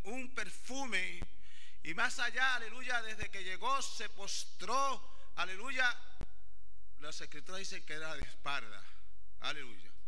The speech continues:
por la parte de atrás, en sus pies,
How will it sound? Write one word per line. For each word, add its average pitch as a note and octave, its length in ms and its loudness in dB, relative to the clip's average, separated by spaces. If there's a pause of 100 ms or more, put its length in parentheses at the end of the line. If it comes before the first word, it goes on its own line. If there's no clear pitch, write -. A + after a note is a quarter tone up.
(100)
por A#2+ 120 0
la B2 140 -2
parte F3 400 -2
de E3 100 -2
atrás, F3 380 0 (440)
en D3 140 0
sus - 300 0
pies, A#3 540 2